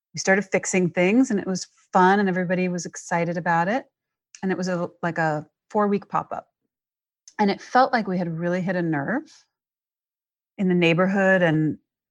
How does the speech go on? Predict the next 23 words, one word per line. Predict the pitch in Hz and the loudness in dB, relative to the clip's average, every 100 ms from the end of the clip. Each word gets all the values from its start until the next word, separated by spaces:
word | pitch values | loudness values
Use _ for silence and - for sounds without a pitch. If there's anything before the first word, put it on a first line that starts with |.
| _ _ _ | _ _ _
it | 202 | -4
was | 196 | 0
about | 196 202 185 | 6 6 6
repair, | 185 - 190 196 208 214 | -2 -6 -6 0 0 2
but | 185 | 0
it | 180 | -2
was | 175 175 - | -4 -10 -10
about | 165 - 165 175 - | -6 2 4 2 -2
other | - 180 185 175 | -6 -4 -2 -4
deeper | 160 175 - 185 | -4 -6 -4 -6
things | - 190 180 | -4 -4 -2
as | 175 165 | -2 -4
well, | 170 160 214 294 311 _ _ _ _ _ _ _ _ _ | -2 0 0 -2 -6 _ _ _ _ _ _ _ _ _
stuff | - - - 170 170 165 - | -18 -10 0 2 2 0 -6
and | 147 | -8
community | - 170 170 170 170 | -4 -2 0 0 0
and | 151 156 | -2 -4
slowing | - 165 160 | -4 0 2
down | 160 160 160 160 156 | 2 2 2 2 0
and, | 151 147 - | -2 -4 -4
and | 160 | -2
the | 151 | -2
system. | - 175 - 180 165 170 185 | -2 -4 -2 0 2 2 -4